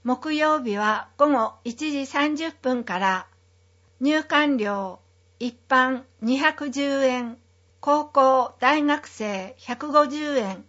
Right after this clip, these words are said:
中学生以下無料。注意、指定しているものを除く。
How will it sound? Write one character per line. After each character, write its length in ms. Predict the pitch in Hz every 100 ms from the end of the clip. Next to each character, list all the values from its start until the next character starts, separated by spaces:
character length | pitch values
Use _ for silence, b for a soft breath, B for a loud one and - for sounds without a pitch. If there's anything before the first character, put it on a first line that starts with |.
| _ _ _ _
中 260 | - 294
学 240 | 311 294 294
生 380 | - 285 285 294
以 100 | 294
下 320 | 202 196 - _
無 180 | 233 247
料。 460 | 277 254 240 220 _ _ _
注 340 | - 302 294 302
意、 300 | 226 220 - _
指 160 | - -
定 280 | 294 302 339
し 80 | -
て 260 | 294 302
い 40 | 302
る 100 | 294
も 160 | 285
の 260 | 294 262 220
を 120 | -
除 400 | - 226 220 277
く。 380 | 269 240 233 214